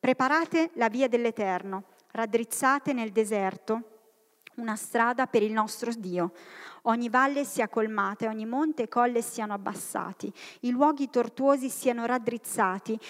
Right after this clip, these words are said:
e i luoghi scabrosi appianati. Allora la gloria dell'Eterno sarà rivelata e ogni carne la vedrà, perché la bocca dell'Eterno ha parlato."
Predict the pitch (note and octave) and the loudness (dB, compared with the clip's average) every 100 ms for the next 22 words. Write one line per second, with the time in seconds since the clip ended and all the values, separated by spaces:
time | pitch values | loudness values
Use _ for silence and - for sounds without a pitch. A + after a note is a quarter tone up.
0 | - A3+ A#3+ C4 D4 B3+ - - A#3 A3+ | -4 2 4 6 4 2 -6 -2 0 4
1 | C4 B3+ B3+ - G#3 G3 F3+ F#3+ G3 G3+ | 4 4 0 0 -2 0 -2 -4 -10 -12
2 | _ - - A3+ B3 C4+ D4+ D#4 D#4 G#3+ | _ -20 0 2 6 6 6 2 2 0
3 | G#3+ G#3+ B3 C#4 B3 G#3+ G#3+ G#3 A3 G3 | 2 4 4 4 2 2 0 0 2 0
4 | G#3+ A3 - A3+ A3 A3+ G#3 G3+ F3 F#3+ | 0 -6 -4 -2 -2 -2 -2 0 0 -2
5 | G#3+ G#3 A#3 A3+ A#3 - C4+ C#4+ B3+ G#3 | -6 -2 -2 -2 -4 -2 0 0 0 2
6 | G#3 G3 F3+ F3 - - _ G#3+ A3 G#3+ | 0 2 0 -2 -12 -20 _ -2 -2 0
7 | A3 F3+ F3+ F3+ B3 - - A3 G3+ G3+ | 0 0 -6 4 4 4 -2 -4 -2 -2
8 | G3+ - A#3 B3+ C4+ C#4 C#4+ D4 - - | -4 -2 -2 -2 -2 0 0 0 -6 -20
9 | _ G3 G#3 A#3 - - G#3+ G#3 G3 F#3 | _ -2 -2 -2 -12 -6 -4 -2 -2 -2
10 | F3+ - G#3+ | -2 -6 -10